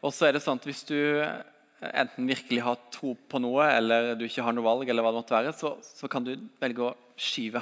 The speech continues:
hele, hele potten. Og legge hele, alt, alt det du har igjen, inn i potten. Og velge å gå all in med det du har. Så jeg så for meg dette bildet, liksom, at jeg bare skyver alt det jeg har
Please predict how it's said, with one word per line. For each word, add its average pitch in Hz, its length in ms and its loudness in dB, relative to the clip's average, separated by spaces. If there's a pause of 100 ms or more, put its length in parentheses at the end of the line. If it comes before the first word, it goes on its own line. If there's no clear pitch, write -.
hele, 113 400 2 (200)
hele 117 200 4
potten. 131 400 -10 (840)
Og 127 80 0
legge 123 260 4
hele, 110 360 2
alt, - 560 2
alt - 240 2
det 113 160 2
du 113 80 -4
har 110 200 0 (160)
igjen, 110 300 4 (680)
inn 113 240 2
i 110 80 -4
potten. 110 340 -8 (540)
Og 120 120 -4
velge 120 240 2
å - 40 -8
gå - 100 -2 (100)
all 139 320 4
in 127 200 0
med 113 120 -4
det 110 120 -2
du 113 80 -8
har. 117 160 -6 (1080)
Så 143 80 2
jeg 160 60 0
så 196 100 6
for 151 240 6
meg 175 160 6
dette 165 240 0
bildet, 127 240 6
liksom, 165 240 2
at 139 80 0
jeg 143 140 4
bare 123 300 4 (760)
skyver 127 400 -2
alt 127 220 0
det 123 80 2
jeg 120 80 -2
har 123 240 -4